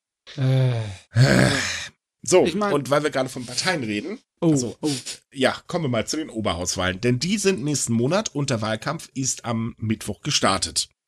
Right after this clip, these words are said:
Speaker 2: Dementsprechend ging das sofort richtig lustig ab, weil just in the moment, äh, es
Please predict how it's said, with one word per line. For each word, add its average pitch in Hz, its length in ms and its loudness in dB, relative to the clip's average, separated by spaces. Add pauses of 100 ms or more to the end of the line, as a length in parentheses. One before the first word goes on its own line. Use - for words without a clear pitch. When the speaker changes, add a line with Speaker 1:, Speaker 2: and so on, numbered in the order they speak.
(720)
Speaker 2:
Dementsprechend 196 840 2
ging 139 200 2
das - 540 0 (160)
sofort 170 840 4
richtig 202 280 4
lustig 151 380 2
ab, - 280 2
weil 127 380 4 (280)
just 233 260 2
in 220 100 0
the 190 100 2
moment, 143 680 2
äh, 127 440 4
es - 380 -4